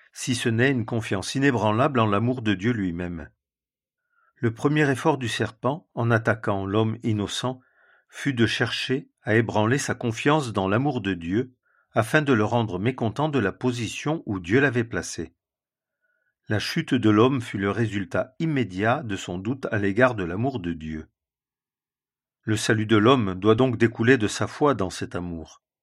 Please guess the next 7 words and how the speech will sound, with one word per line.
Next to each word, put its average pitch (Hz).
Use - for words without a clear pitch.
Le 107
Fils 135
de 131
Dieu 117
lui-même 120
a 110
dit, « 131